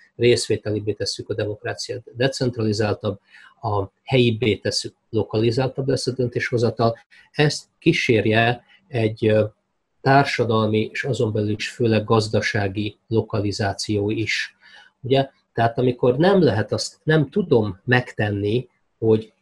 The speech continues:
externalizálom a, a költségeket. Ugye azt mondom, hogy igen, hát ez nagyszerű, több ezer kilométerre történik tőlem, mit érdekel az engem,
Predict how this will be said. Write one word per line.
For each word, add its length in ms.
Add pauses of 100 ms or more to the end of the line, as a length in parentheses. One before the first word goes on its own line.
externalizálom 1300 (160)
a, 220 (200)
a 120
költségeket. 840 (340)
Ugye 200
azt 220
mondom, 300
hogy 260 (240)
igen, 320
hát 260
ez 100
nagyszerű, 560 (220)
több 200
ezer 280
kilométerre 720
történik 600
tőlem, 540 (560)
mit 260
érdekel 480
az 160
engem, 420